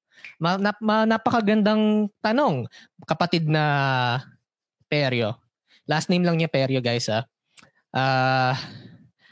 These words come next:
okay, sige. Ito yung katanungan mo. Art blocks. Uh, to be honest, I don't do art. Di ako marunong mag-drawing-drawing. I'm not a drawer.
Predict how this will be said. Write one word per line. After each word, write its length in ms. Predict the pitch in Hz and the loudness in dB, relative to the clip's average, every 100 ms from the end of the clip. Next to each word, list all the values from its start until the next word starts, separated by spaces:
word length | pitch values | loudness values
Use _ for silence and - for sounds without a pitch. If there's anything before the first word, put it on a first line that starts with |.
| - _ _ _ | -20 _ _ _
okay, 320 | 135 160 160 120 | -2 0 0 -2
sige. 240 | 135 127 | -2 -2
Ito 160 | 113 147 | -2 -2
yung 160 | 143 | -2
katanungan 560 | 135 123 123 120 110 98 | -2 -4 -4 -4 -6 -10
mo. 160 | 98 - _ _ _ - - _ _ _ - - _ | -14 -18 _ _ _ -20 -20 _ _ _ -20 -20 _
Art 240 | 185 226 202 160 | -2 0 0 -2
blocks. 320 | 139 - - - - - _ _ _ - | -2 -4 -10 -18 -20 -20 _ _ _ -4
Uh, 240 | 190 180 185 | 0 0 0
to 80 | 302 | 0
be 160 | 339 233 | 0 2
honest, 240 | 196 233 | 0 0
I 80 | 196 | 0
don't 240 | 185 196 | 2 2
do 160 | 165 135 | 0 0
art. 160 | 131 165 _ - | 0 -2 _ -2
Di 80 | 156 | 0
ako 120 | 190 | 2
marunong 320 | 190 190 185 | 2 4 4
mag-drawing-drawing. 960 | 180 170 170 151 160 156 156 143 139 156 | 2 2 2 2 2 2 2 0 0 0
I'm 80 | 170 | 0
not 160 | 147 | -2
a 80 | 147 | -2
drawer. 480 | 139 131 131 165 - | -2 0 0 -2 -4